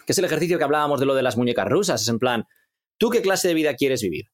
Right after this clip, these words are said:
¿Cómo divides eso en cómo vives cada uno de los días? ¿Qué implica eso? Pues empieza a, a recortar en las cosas que para ti no importan, por mucho que el resto de la gente gaste en eso.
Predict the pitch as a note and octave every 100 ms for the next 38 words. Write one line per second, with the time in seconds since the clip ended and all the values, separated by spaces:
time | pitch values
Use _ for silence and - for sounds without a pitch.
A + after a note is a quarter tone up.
0 | _ E3 G3 F#3 E3+ E3 E3+ D#3+ D3+ C3+
1 | D3+ D3+ D#3+ D3+ - C#3 C3 C#3 D3 C3+
2 | A#2+ A2 G2+ F#2+ E2+ E2 - E3 F3 E3+
3 | E3+ E3 C3+ A#2 F#2 D#2 - - F2 F2+
4 | B2 B2 A#2+ G2 - A2+ G#2 - G#2 A2+
5 | B2+ C3 D3 C#3 A2+ G2 A#2 A#2+ C#3 C#3
6 | F3+ B2 C3 G3 G3 D#3+ - D3+ B2 D#3
7 | D#3 C3+ C3+ A#2+ A#2 F3 -